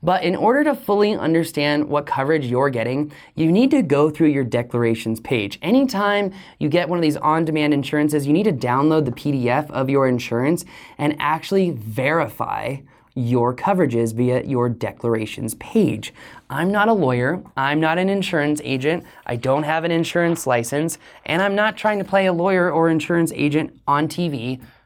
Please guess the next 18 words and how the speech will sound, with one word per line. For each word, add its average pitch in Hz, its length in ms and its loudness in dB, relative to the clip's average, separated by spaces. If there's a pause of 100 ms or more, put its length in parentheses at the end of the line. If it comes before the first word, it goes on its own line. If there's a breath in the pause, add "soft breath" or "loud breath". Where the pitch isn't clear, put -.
(140 loud breath)
or 180 180 2
on 165 220 0
radio. 131 480 -4 (300)
I'm 226 100 0
just 208 140 -2
trying 160 140 0
to 123 40 -8
compare 123 300 -4
some - 140 -14
prices. - 420 -8 (160)
You 127 60 -2
know 135 60 0
what 135 60 2
I'm 127 60 0
saying? 135 360 -6 (520)
All - 60 -8
right. - 100 -16 (960 loud breath)
So, - 340 -2